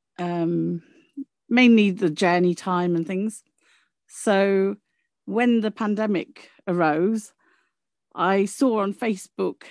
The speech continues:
an advert for Toastmasters, and I thought, Oh, this might be the ideal time to attend because I'm not seeing anyone, so it'd be lovely to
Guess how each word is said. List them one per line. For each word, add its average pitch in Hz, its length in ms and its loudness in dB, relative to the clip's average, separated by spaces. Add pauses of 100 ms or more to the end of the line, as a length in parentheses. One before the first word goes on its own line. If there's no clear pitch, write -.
an 185 160 0
advert 190 540 2
for 185 160 -4
Toastmasters, 165 920 0
and 202 120 -2
I 196 40 -4
thought, 196 300 0
Oh, 233 320 0 (180)
this - 240 -4
might 196 200 2
be 202 100 0
the 202 140 0
ideal 196 340 -2
time 185 480 -2 (380)
to 196 340 -2 (140)
attend 180 680 0
because 185 400 -6 (540)
I'm 202 140 2
not 214 200 0
seeing 214 460 0
anyone, 175 500 0
so 226 180 -4
it'd 190 160 -6
be 202 120 -4
lovely 208 400 -2
to 202 440 -2